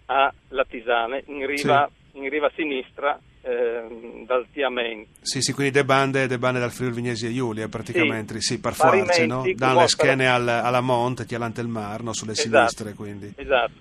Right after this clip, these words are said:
Speaker 1: Eh, in realtà, come anche il Veneto stan, stan, ehm,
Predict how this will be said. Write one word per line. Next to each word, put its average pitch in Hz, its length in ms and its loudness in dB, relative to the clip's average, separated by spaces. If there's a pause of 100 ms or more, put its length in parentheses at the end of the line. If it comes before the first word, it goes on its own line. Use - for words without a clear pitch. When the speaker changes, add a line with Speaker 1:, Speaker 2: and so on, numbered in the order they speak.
(140)
Speaker 1:
Eh, 139 380 -2
in 151 360 -8
realtà, 165 500 6 (240)
come 165 400 4
anche 156 240 -2
il 139 100 -2
Veneto 139 380 2
stan, - 260 -8 (240)
stan, 151 220 -4
ehm, 123 880 -4